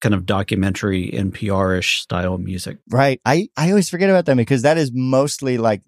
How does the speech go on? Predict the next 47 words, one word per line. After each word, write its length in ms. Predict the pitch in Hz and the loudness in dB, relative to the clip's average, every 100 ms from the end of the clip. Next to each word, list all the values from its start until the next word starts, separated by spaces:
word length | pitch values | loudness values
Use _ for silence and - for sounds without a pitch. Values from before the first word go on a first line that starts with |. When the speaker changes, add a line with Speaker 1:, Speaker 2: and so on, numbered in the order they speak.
| _ _ _ | _ _ _
Speaker 2:
the 200 | 101 117 | -2 -2
vibe, 340 | 95 110 113 78 | 2 2 2 0
right, 240 | 95 101 | -2 -2
of 80 | 101 | -2
that 160 | 101 98 | -4 -4
catalog 420 | 98 95 98 98 | -2 -2 -2 -2
is, 120 | 85 - _ - | -6 -12 _ -10
is 120 | 90 | -6
kind 180 | 104 90 | -4 -4
of 60 | 80 | -2
that. 240 | 87 - _ - | -4 -6 _ -8
Speaker 1:
Th-, 140 | 131 - | -8 -2
they 140 | 143 | 2
were 160 | 143 160 | 4 4
made, 480 | 151 147 139 135 123 | 4 4 4 2 0
I 160 | 139 | -2
think 220 | 143 226 233 | 0 0 0
that 120 | - | 0
they 80 | 147 | 2
were 100 | 139 | 4
made 300 | 127 117 107 | 4 2 -2
pretty 180 | - 143 | 0 0
famous 380 | - 123 110 - | 2 2 2 0
because 340 | 110 107 101 | -2 0 0
This 200 | 120 104 | -2 0
American 380 | 104 107 101 101 | 2 2 2 0
Life 420 | 92 98 98 - | 0 0 0 -2
used 240 | - 101 - | -4 -4 -2
a 40 | |
lot 140 | 110 107 | -2 -2
of 60 | 107 | -4
their 100 | 107 | -6
stuff. 420 | - 113 110 - _ - | -6 -6 -6 -10 _ -6
Speaker 2:
Mm. 280 | 117 120 120 | -2 0 2
Speaker 1:
And 200 | 110 101 | 2 2
then, 480 | 101 98 95 92 120 | 2 0 0 -2 -4
um, 600 | - 104 95 95 92 95 - - | -2 -2 0 0 -2 -4 -8 -4
a 80 | - | -4
few 260 | - 110 98 | 0 2 2
other, 280 | 98 98 | 2 2
like, 260 | 92 92 - | 0 -2 -4
space 360 | - - 95 - | -6 -2 -2 -2
documentaries 880 | 101 87 104 92 92 92 90 92 | -4 -2 -2 -2 0 -2 -4 -6
and 100 | - | -6
stuff. 300 | 82 - 92 | -6 -4 -4
But 120 | - 117 | -2 0
they've 180 | 156 | 0